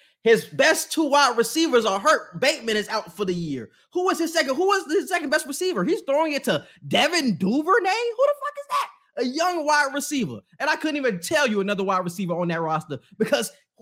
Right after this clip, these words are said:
why does it matter? He, they don't get open. And then other, then he got, uh, Mark Andrews, and Mark Andrews been hurt for most of this year.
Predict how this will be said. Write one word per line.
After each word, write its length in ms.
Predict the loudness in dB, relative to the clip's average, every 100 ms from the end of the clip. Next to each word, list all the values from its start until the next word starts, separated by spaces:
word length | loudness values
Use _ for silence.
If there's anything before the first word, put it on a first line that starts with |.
| -20
why 180 | -2 2
does 140 | 2 0
it 80 |
matter? 260 | -2 -4 -2
He, 340 | -2 -2 0 0
they 140 | 4
don't 160 | 4 4
get 140 | 4
open. 340 | 4 4 2 -4 _ _ -10
And 100 | 0
then 200 | 2 2 0
other, 220 | 0 0
then 180 | -2 -2
he 80 | 0
got, 260 | 0 0
uh, 260 | 0 2 2
Mark 240 | 0 0 0
Andrews, 460 | -2 0 2 0 0
and 100 | 0
Mark 160 | 0 -2
Andrews 340 | -4 -2 -2
been 160 | -4 -4
hurt 180 | -2 -4 _ -6
for 380 | -2 -2 -2 -6
most 320 | -4 -2 -2
of 60 | -2
this 140 | -2
year. 200 | -2 -4